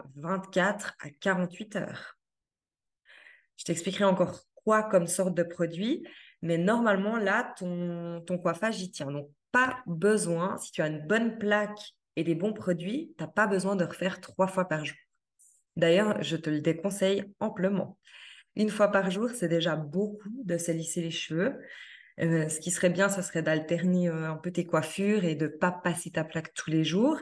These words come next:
Après, si tu arrives pas, ben, je comprends parce qu'on a des sortes de petites habitudes. Après aussi, souvent, je vois que mes clientes, elles ont, euh,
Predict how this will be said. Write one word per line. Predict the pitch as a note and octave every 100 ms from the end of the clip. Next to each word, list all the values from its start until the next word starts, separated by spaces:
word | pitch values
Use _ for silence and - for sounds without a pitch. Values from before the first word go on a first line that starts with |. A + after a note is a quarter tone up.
| - - -
Après, | F3 F#3
si | G3 -
tu | -
arrives | E3+ E3+ -
pas, | - F3
ben, | D3+
je | C#3
comprends | - F3 - D#3 G3 F4+ -
parce | E3+ -
qu'on | D3 D3+ D3 D3+
a | D3 D#3
des | D#3+ D#3+ D3+
sortes | - D3+
de | C#3+ D#3+
petites | E3+ - E3 F3
habitudes. | E3 D#3 - C4 - D#4 - - - - - - - -
Après | G3 G3 C4
aussi, | B3+ C4+
souvent, | C#4 A#3+ G#3 B3 C4+ F#3
je |
vois | F3+ G#3
que | G#3+ F#3+ G#3 G#3 F3+
mes | F3+
clientes, | F3+ F3+ G#3 G#3+
elles | F3 E3
ont, | F#3+ G#3+ - _ E3
euh, | D#3+